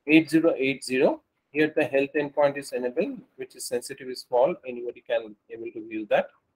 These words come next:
Prometheus endpoint is also enabled. It's sensitive also false. And then comes your different custom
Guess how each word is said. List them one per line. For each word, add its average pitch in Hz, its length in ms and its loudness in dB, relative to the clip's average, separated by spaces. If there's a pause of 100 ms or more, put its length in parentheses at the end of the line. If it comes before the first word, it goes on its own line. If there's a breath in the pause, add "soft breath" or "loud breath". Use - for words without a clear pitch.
(420)
Prometheus 170 540 8
endpoint 156 440 4
is 147 100 -6
also 120 380 4
enabled. 139 460 2 (440)
It's 127 140 -12
sensitive 123 540 -8
also 110 300 0 (100)
false. - 420 2 (920)
And 175 160 6
then 240 320 8 (520)
comes 160 360 4
your 147 320 4 (1300)
different 185 560 4 (1500)
custom 214 640 6